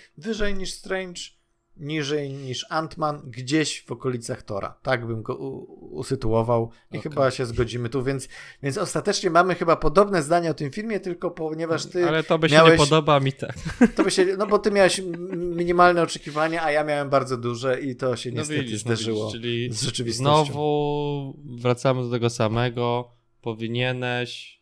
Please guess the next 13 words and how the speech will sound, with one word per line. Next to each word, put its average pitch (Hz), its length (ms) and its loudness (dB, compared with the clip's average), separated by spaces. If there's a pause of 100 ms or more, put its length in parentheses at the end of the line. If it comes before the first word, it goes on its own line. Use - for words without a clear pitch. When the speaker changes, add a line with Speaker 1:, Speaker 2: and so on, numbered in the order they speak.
(120)
Speaker 2:
mieć 110 240 -12
mniejsze 117 280 -2
Speaker 1:
Nie - 20 -2 (100)
Speaker 2:
oczekiwania. 95 240 -6
Speaker 1:
mieć - 200 -6
w - 80 -10
ogóle 160 460 -6
żadnych 92 380 -14
oczekiwań. 101 500 -16 (440)
No 196 60 -8
być - 160 -8
może. - 240 -12 (120)
Speaker 2:
Dokładnie. 117 540 -18